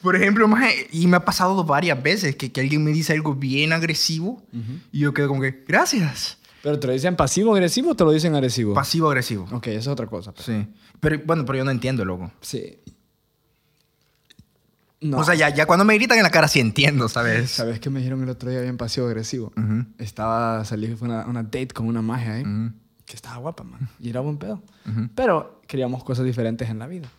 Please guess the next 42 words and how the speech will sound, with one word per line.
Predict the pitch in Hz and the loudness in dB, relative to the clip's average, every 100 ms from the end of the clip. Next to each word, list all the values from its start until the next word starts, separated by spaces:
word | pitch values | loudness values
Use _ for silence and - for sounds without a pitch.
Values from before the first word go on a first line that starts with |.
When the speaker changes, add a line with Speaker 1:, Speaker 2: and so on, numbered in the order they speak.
| _ 117 | _ -12
Speaker 1:
Ujú. | 110 120 | -6 -2
Speaker 2:
Y | |
yo | 123 117 | -2 -2
le | 104 | -4
dije | 113 107 | -6 -6
a | |
la | 104 | -6
maje | 101 104 107 101 - _ _ _ _ - | -8 -8 -10 -12 -18 _ _ _ _ -10
que, | 120 110 104 104 | -6 -4 -6 -6
"Mira, | 120 156 196 | -4 -2 -2
o | 175 151 131 | -4 -4 -2
sea, | 123 113 135 | -2 -4 -8
que | 117 - | -8 -4
nos | 139 | -4
podemos | 120 131 139 | -4 -4 -2
ver | 143 | -4
otra | 139 123 | -4 -6
vez, | 123 147 | -6 -8
pero | 143 104 98 - - - 65 - | -6 -8 -8 -14 -20 -20 -20 -10
esto | - 160 151 | -6 -6 -6
te | 143 | -6
gusta | 147 147 120 | -8 -6 -6
a | |
vos | 131 147 | -6 -6
y | 117 | -6
yo | 113 | -6
soy | 110 | -10
así. | 110 - 120 113 _ _ | -10 -10 -10 -12 _ _
Si | - 117 95 107 | -14 -10 -8 -6
no | 107 117 123 | -4 -2 -2
hay | |
problema | 127 151 156 156 | -2 -2 -2 -2
con | 147 139 | -2 -4
eso, | 165 180 | -8 -10
mirémonos | 127 117 120 117 | -6 -6 -4 -6
otra | 117 117 | -6 -6
vez. | 180 208 | -6 -6
Y | 123 | -8
si | 113 | -4
no, | 117 147 | -4 -4
pues, | 139 110 - _ - | -6 -8 -10 _ -8
Speaker 1:
Ujú. | 110 110 | -4 -4